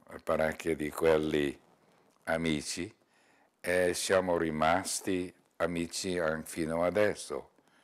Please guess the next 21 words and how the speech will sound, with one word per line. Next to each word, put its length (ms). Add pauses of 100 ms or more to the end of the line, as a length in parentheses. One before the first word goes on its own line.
(420)
E 640 (160)
naturalmente 1300 (180)
ci 140
sono 380
quelli 420
che, 440 (960)
eh, 400
sono 320
morti, 480 (140)
non, 420
non 160
vivono 480
più, 280 (720)
ma 160
quelli 560
che, 600 (1700)
che 140
io 540
sono 360
in 120
contatto, 920